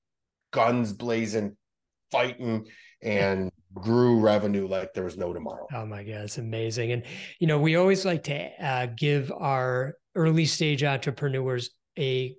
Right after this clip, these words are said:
Speaker 2: glimpse of what it's like. And that's part of what we're doing right now. So they can see, like, this is what I'm in for to a certain degree.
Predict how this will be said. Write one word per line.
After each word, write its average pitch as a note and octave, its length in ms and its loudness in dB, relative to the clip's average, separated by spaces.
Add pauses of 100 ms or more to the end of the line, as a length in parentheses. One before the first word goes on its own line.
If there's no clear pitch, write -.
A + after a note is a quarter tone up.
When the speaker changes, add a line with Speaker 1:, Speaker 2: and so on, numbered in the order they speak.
Speaker 2:
glimpse D3+ 840 -2 (380)
of C3 180 -2
what C3 240 0
it's B2+ 240 -2
like. B2 380 -2
And C3 100 -2
that's C3+ 180 -2
part F#3 300 0
of C#3 80 2
what C#3+ 160 0
we're C3 100 -2
doing A#2+ 340 -4
right A#2+ 240 -6
now. A2+ 420 -4 (360)
So E3+ 220 2
they F3+ 220 4
can F#3 200 0
see, D#3+ 640 2 (220)
like, D3+ 400 -4
this G3 300 2
is G3 120 2
what G3 200 4
I'm E3+ 180 2
in F3 160 6
for C3+ 340 -2
to D3 200 -6
a C3+ 60 0
certain C3+ 300 -4
degree. B2 460 -4